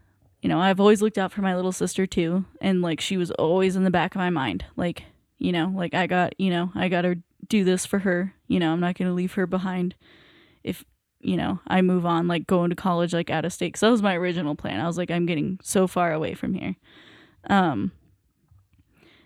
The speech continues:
and, like, and there's, it's honestly, like, I wish that, like, everybody in my, in a way had, like, my ha-, my brain, 'cause, like, it's really nothing to be ashamed <laughs> about. Like,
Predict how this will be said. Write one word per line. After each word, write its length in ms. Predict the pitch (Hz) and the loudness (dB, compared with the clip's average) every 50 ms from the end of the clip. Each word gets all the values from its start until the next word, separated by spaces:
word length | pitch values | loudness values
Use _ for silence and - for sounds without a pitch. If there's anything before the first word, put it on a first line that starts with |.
| _ _ - | _ _ -4
and, 560 | 196 190 190 190 190 185 185 185 185 190 - - _ _ _ _ _ _ _ _ _ _ _ _ - | -2 -2 0 0 -2 -2 -2 -2 -2 -4 -6 -10 _ _ _ _ _ _ _ _ _ _ _ _ -8
like, 180 | - - - - | -6 -6 -4 0
and 140 | - 208 214 | 2 4 4
there's, 160 | 220 233 226 - | 6 4 4 2
it's 160 | - 240 - | 0 0 2
honestly, 400 | 233 233 247 277 269 - 277 277 | 4 4 4 4 4 4 2 2
like, 280 | 262 247 196 165 - - _ _ _ - 202 - - _ _ _ _ _ _ _ _ _ - | 2 2 0 -2 -4 -10 _ _ _ -16 -16 -16 -18 _ _ _ _ _ _ _ _ _ 0
I 160 | - 208 208 | 2 4 6
wish 220 | 214 226 233 - | 6 4 4 4
that, 100 | 262 240 233 | 2 0 2
like, 300 | 226 220 208 196 - - - - _ _ _ _ _ _ _ _ _ _ _ - | 2 2 2 0 -4 -12 -20 -20 _ _ _ _ _ _ _ _ _ _ _ -6
everybody 500 | - 208 185 214 208 196 196 196 214 214 | -2 2 4 4 4 4 4 6 6 6
in 100 | 202 190 | 6 6
my, 140 | 185 175 - - | 4 2 0 0
in 100 | 196 196 | 0 0
a 60 | 196 185 | 2 2
way 160 | 185 180 185 | 2 2 2
had, 240 | 185 196 185 180 175 | 2 2 2 2 2
like, 200 | 175 170 - 175 | 0 0 0 0
my 220 | 185 185 175 190 | 0 2 2 2
ha-, 220 | 190 196 190 190 - _ _ - | 0 0 -2 -4 -4 _ _ -2
my 200 | 190 196 175 180 | 0 0 0 0
brain, 400 | 175 190 180 170 160 180 190 185 | 0 -2 -2 -2 -2 -2 -4 -2
'cause, 240 | - 220 202 180 | -2 -2 -2 0
like, 220 | 185 175 175 - - | 0 -2 -4 -2 -4
it's 180 | - 202 - - | -4 -4 -2 0
really 280 | 233 269 285 285 254 | 2 4 6 6 6
nothing 360 | 220 185 175 180 - 185 175 170 | 6 4 4 2 0 0 0 0
to 60 | 175 | -2
be 180 | - 156 156 | -2 -2 -4
ashamed 340 | 165 170 - - 160 175 185 | -4 -4 -4 -4 -2 0 2
<laughs> 40 | 208 | 6
about. 380 | 196 233 208 214 220 226 - - - - - - - - - - | 6 6 6 6 4 0 -4 -8 -14 -18 -18 -18 -18 -14 -6 -2
Like, 400 | 220 214 185 170 175 - - - | 2 2 2 2 -2 -6 -14 -20